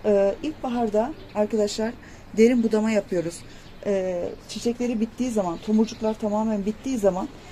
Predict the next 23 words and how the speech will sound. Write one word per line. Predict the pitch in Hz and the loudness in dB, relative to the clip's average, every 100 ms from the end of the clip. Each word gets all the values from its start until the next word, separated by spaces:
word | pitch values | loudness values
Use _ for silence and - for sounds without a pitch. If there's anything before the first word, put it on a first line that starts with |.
| - | -12
bu | 214 | -2
da | 233 | 0
gül | 226 240 | 2 0
formunda | - 214 190 196 196 | 2 2 2 2 2
bir | 185 | 0
tür. | - 233 254 - - - - | -2 -4 -4 -8 -20 -20 -4
Bittiği | 233 - 302 | -2 0 0
zaman | 254 220 220 | 2 2 2
bunları, | 220 247 208 208 - - - | 2 4 4 2 -4 -14 -12
şu | - 233 | -8 -8
çiçek, | - 294 285 - - - - | -4 -4 -4 -10 -14 -10 -2
e, | 190 185 180 170 | 2 2 0 4
dallarını | 220 240 208 180 185 - - - - 185 | 4 6 6 4 -2 -6 -14 -12 0 4
dip | 269 - | 4 2
kısmından | 262 220 202 196 | -2 2 4 4
şakır | 208 220 - | 2 0 0
şakır | 233 254 | 0 0
kesiyoruz | 233 214 226 196 180 | 2 2 4 4 4
arkadaşlar. | 175 185 175 180 170 | 2 2 0 0 -4
Hiç | 294 - | -4 -10
çiçek | - - 277 | -8 -6 2
dalı | 202 208 262 | 4 4 2
kalmıyor. | 196 220 185 170 | 4 4 2 -2